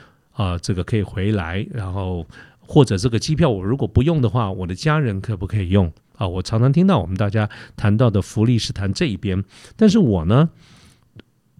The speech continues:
比较在乎的是很重要的一件事情，就是劳保、劳健保。所以我常常会问要外派的朋友，就是说，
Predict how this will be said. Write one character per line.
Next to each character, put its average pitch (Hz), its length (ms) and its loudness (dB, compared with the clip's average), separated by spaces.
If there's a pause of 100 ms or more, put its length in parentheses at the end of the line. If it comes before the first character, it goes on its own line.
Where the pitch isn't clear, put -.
(300)
比 104 180 4
较 135 160 4
在 135 200 4
乎 160 200 2
的 117 140 2
是 101 320 0
很 98 200 -4
重 135 120 0
要 120 60 0
的 110 80 0
一 117 140 -2
件 117 180 0
事 113 160 0
情， 101 160 2
就 104 160 2
是 92 260 -2 (540)
劳 107 160 2
保、 101 240 0 (220)
劳 101 160 -2
健 98 200 0
保。 85 200 -10 (580)
所 - 160 6
以 196 40 6
我 143 60 6
常 139 320 2
常 156 140 4
会 170 100 6
问 165 320 6 (280)
要 147 160 6
外 151 200 6
派 135 220 4
的 98 160 0
朋 107 280 4
友， 95 200 2 (540)
就 147 180 8
是 147 100 6
说， 143 280 6